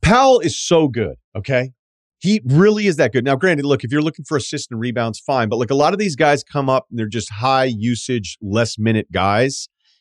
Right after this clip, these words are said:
He's playing twenty-six minutes a game for them. He's shooting forty-five percent from three. He's had seven seasons where he's been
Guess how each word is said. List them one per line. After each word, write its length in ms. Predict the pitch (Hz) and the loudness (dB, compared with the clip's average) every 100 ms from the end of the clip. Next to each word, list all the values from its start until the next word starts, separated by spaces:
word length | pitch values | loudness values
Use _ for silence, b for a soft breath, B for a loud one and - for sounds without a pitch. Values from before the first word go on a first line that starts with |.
| _ | _
He's 200 | - 170 | -2 -2
playing 440 | - - 190 190 143 | -2 0 2 2 0
twenty-six 520 | 135 147 135 139 - | -2 -2 -2 -6 -6
minutes 280 | 120 113 104 | -4 -4 -6
a 40 | |
game 220 | 95 98 | -4 -4
for 140 | 82 76 | -6 -12
them. 100 | 69 | -4
He's 160 | 120 117 | -2 -2
shooting 380 | - 175 165 | -4 -4 -4
forty-five 640 | - 131 139 135 - 123 110 | -2 2 2 2 0 0 0
percent 380 | 107 - 107 - | -6 -4 -6 -6
from 140 | 92 | -12
three. 340 | - 92 71 | -6 -4 -2
He's 180 | 107 127 | -2 -2
had 160 | 147 107 | -2 -4
seven 420 | - 156 151 160 | -2 0 0 -2
seasons 520 | - 147 139 110 90 | -6 -2 -2 -2 -4
where 100 | 110 | -4
he's 100 | 104 | -2
been 200 | 80 107 | -2 -4